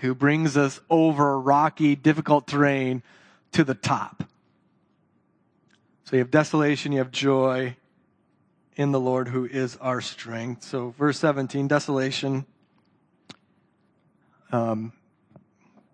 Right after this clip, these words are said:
maybe you've watched Saving Private Ryan or a movie of war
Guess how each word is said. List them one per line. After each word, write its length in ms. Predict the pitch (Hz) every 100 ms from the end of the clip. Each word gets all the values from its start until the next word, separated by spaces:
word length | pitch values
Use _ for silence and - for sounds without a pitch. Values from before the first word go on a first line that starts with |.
| - -
maybe 280 | 143 139 143
you've 180 | 131
watched 420 | 127 127 127 127 -
Saving 420 | - 131 131 131
Private 340 | 135 131 131
Ryan 680 | 127 120 117 117 123 120 120
or 380 | 110 98 98 98 _ _ _ _ _ _ _ _ _ _ _ _ _ _ _ _ _ _ _ 147 151 -
a 100 | 165
movie 440 | 160 175 175 165
of 140 | 147 127
war 640 | 139 143 143 143 143 147